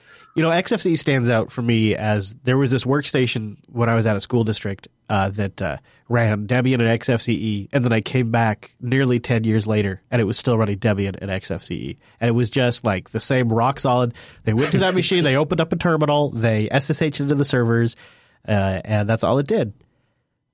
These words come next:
So, yeah, I, I, I actually, I know a lot of people that still use X F C E. I think it's kinda gets less attention than it probably deserves, but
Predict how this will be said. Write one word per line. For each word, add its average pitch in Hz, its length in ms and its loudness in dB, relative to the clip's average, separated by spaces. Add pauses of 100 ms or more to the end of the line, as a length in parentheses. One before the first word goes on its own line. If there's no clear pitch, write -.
So, 107 240 2
yeah, 175 260 0
I, 269 160 2
I, 220 340 0 (380)
I 214 140 0
actually, 233 580 2
I 180 140 2
know 262 140 2
a - 20 2
lot 240 180 2
of 269 60 -4
people 139 200 2
that 123 100 2
still 139 180 0
use 117 160 2
X 117 220 0
F 101 100 0
C 101 200 -2
E. 101 40 0
I 101 60 0
think 196 220 -2
it's - 180 -4
kinda 170 220 2
gets 135 200 0
less 139 180 2
attention 131 380 0
than 95 100 4
it - 100 -4
probably 127 260 2
deserves, 110 480 2
but 107 160 -2